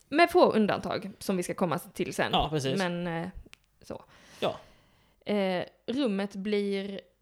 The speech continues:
Speaker 1: senare viktigare och viktigare. För att inte ha hört någonting om det i, eh, ja, tre första böckerna så
Speaker 2: Ja.
Speaker 1: blir det väldigt avgörande i, i kommande.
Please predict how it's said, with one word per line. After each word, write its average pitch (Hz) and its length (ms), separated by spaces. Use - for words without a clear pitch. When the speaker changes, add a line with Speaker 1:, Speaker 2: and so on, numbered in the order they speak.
Speaker 1:
senare 208 480
viktigare 190 500
och 185 80
viktigare. 180 540
För 220 180
att 208 120
inte 233 220
ha 214 100
hört 254 300
någonting 220 320
om 175 220
det 220 240
i, 190 300
eh, 180 320
ja, - 380
tre 226 220
första 254 260
böckerna 247 460
så 220 140
Speaker 2:
Ja. 208 120
Speaker 1:
blir 220 140
det 220 80
väldigt 208 460
avgörande 190 760
i, - 360
i 104 40
kommande. 165 480